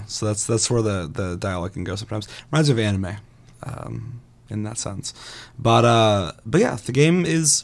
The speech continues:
pretty cool. I don't know if I will play it again, um, just 'cause it's not really my style, but I appreciate almost every single thing about it. And even the things I'm not really into personally when it comes to gameplay, I don't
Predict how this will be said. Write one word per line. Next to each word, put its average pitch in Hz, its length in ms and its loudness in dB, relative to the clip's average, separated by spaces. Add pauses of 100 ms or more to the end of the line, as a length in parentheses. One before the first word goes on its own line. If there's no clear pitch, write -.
pretty 147 160 0
cool. 143 300 2 (300)
I 113 60 2
don't 139 120 6
know 147 160 6
if 127 160 -2
I 117 140 0
will 107 140 -2
play 139 500 -6
it - 120 -8
again, 95 520 -8 (360)
um, 101 540 -2
just - 220 -4
'cause 107 120 -4
it's 107 140 -10
not 101 140 -4
really 104 120 -2
my 98 200 -4
style, 98 640 -4
but 90 100 -10
I 92 60 -6
appreciate 139 440 -4
almost 107 300 -6
every 104 180 -4
single 104 180 -2
thing 98 120 -4
about 98 300 -4
it. 98 160 -6 (320)
And 117 160 2
even 156 180 2
the 165 80 2
things 123 260 0
I'm 101 200 0
not 101 360 0
really 101 320 0
into 98 680 0 (280)
personally 110 380 -2
when 101 80 0
it 98 40 -10
comes 98 160 -2
to - 100 -12
gameplay, 113 680 0 (500)
I 104 80 -4
don't 113 500 0